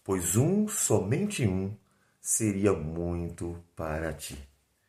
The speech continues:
Deus nos convida em toda a sua palavra a confiarmos e entregarmos a vida a Ele.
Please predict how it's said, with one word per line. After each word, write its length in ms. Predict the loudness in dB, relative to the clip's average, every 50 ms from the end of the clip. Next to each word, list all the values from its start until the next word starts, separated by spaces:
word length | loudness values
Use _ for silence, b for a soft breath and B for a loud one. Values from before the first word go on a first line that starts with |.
| b b b b b b b b b -12
Deus 680 | -6 -2 0 0 2 2 4 4 6 6 4 4 0 -6 _ _ _ _ _ _ _ _ _ _ _
nos 220 | -2 -2 0 0 0
convida 400 | 2 4 4 4 4 4 6 6
em 120 | 4 4
toda 220 | 2 -4 -6 -4 -4
a 60 | 0
sua 240 | 2 2 2 2 2
palavra 580 | 0 0 2 4 4 4 2 0 -2 -4 -6 -10 _ _ _ _ b b b b b b b b b b b 2
a 300 | 8 10 12 12 12 10 6 2 -6 -10 -4
confiarmos 1080 | -2 0 0 0 -2 -4 -6 -4 0 4 6 8 8 8 6 6 4 4 4 2 2
e 20 | 2
entregarmos 680 | 0 0 2 4 4 6 8 8 8 8 8 6 4
a 80 | 4 2
vida 440 | 2 0 -4 -4 -2 0 2 2
a 20 | 2
Ele. 260 | 0 0 -4 -6